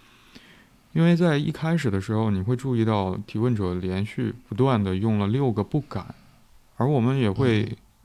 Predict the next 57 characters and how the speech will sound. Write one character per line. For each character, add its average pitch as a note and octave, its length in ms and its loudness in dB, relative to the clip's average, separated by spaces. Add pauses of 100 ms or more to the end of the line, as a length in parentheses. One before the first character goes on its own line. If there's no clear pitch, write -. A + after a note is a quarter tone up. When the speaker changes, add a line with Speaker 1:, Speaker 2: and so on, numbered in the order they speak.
(380)
Speaker 1:
围 A2+ 120 2
绕 B2+ 160 0
不 C3 140 -6
敢 F#2+ 240 -2
会 A#2+ 120 -2
想 F#2 280 -4
到 G#2 180 0
说 A2 240 0
相 B2 260 -4
对 B2+ 160 0
应 A#2 140 0
的 G2 80 -2
或 A#2 160 -4
许 G2 160 -6
是 G2+ 140 -2
勇 F#2 260 -4
气， G#2 300 -10 (500)
那 D3 120 -2
跟 D#3 200 0
勇 G#2 220 2
气 C#3 160 -2
相 C#3 200 -2
对 C#3+ 160 0
应 C3+ 140 0
的 G#2+ 80 2
其 A2 160 -6
实 B2+ 140 -4
就 D3 140 -2
是 C3+ 100 0
恐 F#2 260 -6
惧， G#2+ 180 -2
你 F#2 140 -2
刚 G2+ 120 -2
才 G#2+ 120 0
也 F#2+ 100 0
提 - 220 -10
到 G#2 180 -2
这 F2+ 120 -4
个， - 120 -10 (640)
这 G#2 140 -4
个 G2+ 140 -6
感， - 180 -6 (100)
这 G#2+ 140 -4
个 G2 120 0
感 - 240 -8
受。 - 200 -10 (1300)
那 E3 100 0
我 D#3+ 100 4
在 E3+ 140 4
想， F#2 260 -2
Speaker 2:
嗯， F#2 40 -8
嗯。 G#2+ 200 -12 (120)
Speaker 1:
就 D#3+ 100 -2
当 D#3+ 300 2
我 G#2 140 2
们， A2 380 -2 (1300)
呃， A#2+ 460 -2